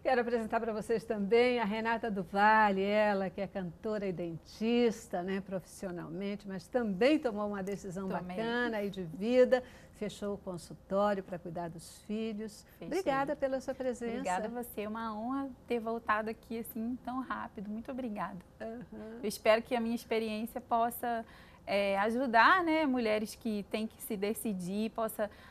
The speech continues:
Speaker 2: ajudar famílias a tomar essa decisão, até porque,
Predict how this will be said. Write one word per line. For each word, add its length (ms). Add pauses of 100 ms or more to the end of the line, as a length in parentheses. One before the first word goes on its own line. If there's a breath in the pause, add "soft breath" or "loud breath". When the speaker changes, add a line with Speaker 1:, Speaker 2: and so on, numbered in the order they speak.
(160 loud breath)
Speaker 2:
ajudar 420
famílias 920
a 100
tomar 260
essa 200
decisão, 600
até 220
porque, 600